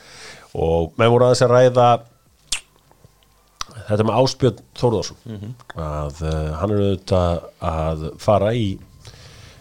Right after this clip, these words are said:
Speaker 1: í Keflavík. Veistu hvað Keflvíkingar, veistu hvað,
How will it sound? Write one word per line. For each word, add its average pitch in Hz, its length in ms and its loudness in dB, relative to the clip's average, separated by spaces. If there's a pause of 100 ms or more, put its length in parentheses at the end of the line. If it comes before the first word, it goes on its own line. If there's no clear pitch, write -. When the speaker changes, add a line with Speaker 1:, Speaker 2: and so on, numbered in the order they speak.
(140)
Speaker 1:
í 98 60 -2
Keflavík. 98 460 0 (360)
Veistu 117 180 0
hvað 131 100 2
Keflvíkingar, 165 680 2 (680)
veistu 123 180 -2
hvað, 139 220 4